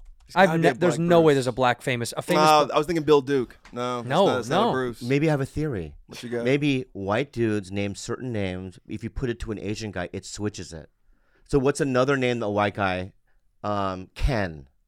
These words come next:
Speaker 1: Ugh.
Speaker 2: We know an Asian
Speaker 1: Ken
Speaker 2: Ken.
Speaker 1: Shamrock.
Speaker 3: Yeah, but is Ken a weird one for whites?
Speaker 2: No.
Speaker 3: Oh,
Speaker 2: A
Speaker 3: give me
Speaker 2: weird, a
Speaker 3: another
Speaker 2: weird, like, an-, what do you, when you say weird, do you mean annoying white guy?
Speaker 3: Like Bruce.
Speaker 2: Um, Chad.
Speaker 3: Chad.
Speaker 1: No,
Speaker 3: If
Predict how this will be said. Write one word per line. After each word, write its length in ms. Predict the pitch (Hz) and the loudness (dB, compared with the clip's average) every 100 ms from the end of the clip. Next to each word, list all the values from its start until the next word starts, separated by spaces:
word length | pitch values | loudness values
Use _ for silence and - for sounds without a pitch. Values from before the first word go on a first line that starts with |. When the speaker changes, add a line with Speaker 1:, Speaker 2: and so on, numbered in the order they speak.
| _ 113 | _ -14
Speaker 1:
Ugh. 160 | 117 113 _ _ _ _ _ _ _ _ _ _ _ _ 131 | -12 -12 _ _ _ _ _ _ _ _ _ _ _ _ -16
Speaker 2:
We 140 | 107 | -14
know 260 | 104 104 101 | -10 -8 -8
an 100 | 98 | -8
Asian 220 | 98 98 | -10 -4
Speaker 1:
Ken 80 | 143 | -4
Speaker 2:
Ken. 60 | |
Speaker 1:
Shamrock. 580 | 135 143 185 147 113 - _ _ _ _ _ - | -2 -2 -2 -2 -8 -12 _ _ _ _ _ -6
Speaker 3:
Yeah, 120 | 127 | -2
but 80 | 120 | -2
is 100 | 110 | -2
Ken 240 | - 131 | 0 2
a 80 | 135 | 2
weird 220 | 131 139 | 4 2
one 180 | 131 135 | 2 0
for 140 | 135 | 0
whites? 340 | 135 139 147 - | 0 0 -4 -8
Speaker 2:
No. 380 | 139 143 123 107 - | -2 2 2 -2 0
Speaker 3:
Oh, 40 | 131 | 2
Speaker 2:
A 20 | |
Speaker 3:
give 60 | 156 | 6
me 120 | 175 | 6
Speaker 2:
weird, 120 | 190 117 | 6 6
a 40 | |
Speaker 3:
another 140 | 160 165 | 6 6
Speaker 2:
weird, 220 | 196 - | 4 2
like, 220 | 165 160 | 0 0
an-, 140 | - 151 | -2 -8
what 180 | 170 190 | -4 -4
do 60 | |
you, 60 | 202 | -2
when 120 | 190 | -2
you 40 | |
say 120 | 202 196 | 0 2
weird, 160 | 175 | 2
do 40 | 143 | 0
you 20 | |
mean 120 | 135 | 0
annoying 440 | 123 123 127 139 160 | 0 0 0 0 0
white 200 | 165 170 | -2 2
guy? 80 | 185 | 6
Speaker 3:
Like 180 | 202 156 | 6 6
Bruce. 460 | 226 113 - - - _ _ _ _ - | 4 2 0 -12 -20 _ _ _ _ 0
Speaker 2:
Um, 480 | 156 151 147 143 143 _ _ - | 4 6 4 2 -4 _ _ -16
Chad. 520 | - 147 135 139 151 - _ _ _ | -8 -2 0 -2 -4 -10 _ _ _
Speaker 3:
Chad. 400 | - 147 117 92 - _ - | -2 2 4 2 -6 _ -12
Speaker 1:
No, 80 | 202 | -10
Speaker 3:
If 140 | - | 0